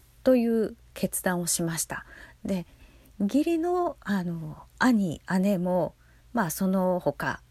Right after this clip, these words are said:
娘とかも医療従事者なんですけど、この辺やっぱりちょっと温度差があって、「いや、別に、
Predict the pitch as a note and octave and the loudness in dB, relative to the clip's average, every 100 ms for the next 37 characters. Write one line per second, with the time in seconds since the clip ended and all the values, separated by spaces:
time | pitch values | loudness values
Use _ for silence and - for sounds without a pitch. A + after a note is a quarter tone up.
0 | - - - - - - - - - - | -20 -20 -20 -20 -20 -20 -20 -20 -12 -2
1 | F#3 - E3+ D3+ - - - F3+ B3 C#4+ | 0 0 -2 -2 -4 -8 -6 -2 2 2
2 | C4+ A3 G#3+ A#3 G#3+ B3 G#3+ - F3 D#3+ | 2 2 2 2 2 0 0 -2 -2 -2
3 | D#3+ E3 - F3+ F#3 - - - - - | -4 -6 -4 -2 0 -2 -8 -20 -18 -4
4 | E4+ D#4 C#4+ D4 A#3 E3 - G#3+ E3+ - | -2 -2 -2 0 0 -4 -4 -4 -4 -4
5 | A3 - G3 A#3+ A3+ - F3 D3+ D3 - | -4 -2 2 2 2 -2 -2 -4 -6 -6
6 | - G3+ E3 - - - - - - - | -2 0 -2 -8 -20 -20 -20 -20 -20 -20
7 | F#4+ B3+ A3 D4 - D#4+ D#4 | 0 2 2 0 2 2 2